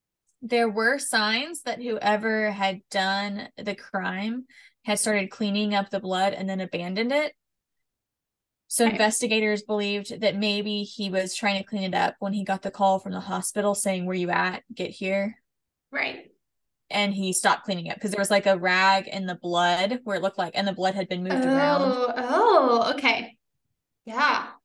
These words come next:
Speaker 1: So they're
Speaker 2: That
Speaker 1: thinking maybe he tried to clean it up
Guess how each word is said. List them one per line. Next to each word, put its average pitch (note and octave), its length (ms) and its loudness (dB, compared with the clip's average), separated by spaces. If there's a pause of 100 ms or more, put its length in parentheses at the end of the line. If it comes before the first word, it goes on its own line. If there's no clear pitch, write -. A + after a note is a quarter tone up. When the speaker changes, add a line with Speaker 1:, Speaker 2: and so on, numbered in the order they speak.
(1000)
Speaker 1:
So G3+ 600 6
they're G3+ 100 4
Speaker 2:
That - 120 8
Speaker 1:
thinking G3+ 340 0
maybe G#3+ 300 -2
he A#3+ 140 -4
tried A3+ 280 0
to A3+ 80 2
clean A3+ 220 -4
it G#3 100 0
up G#3+ 240 4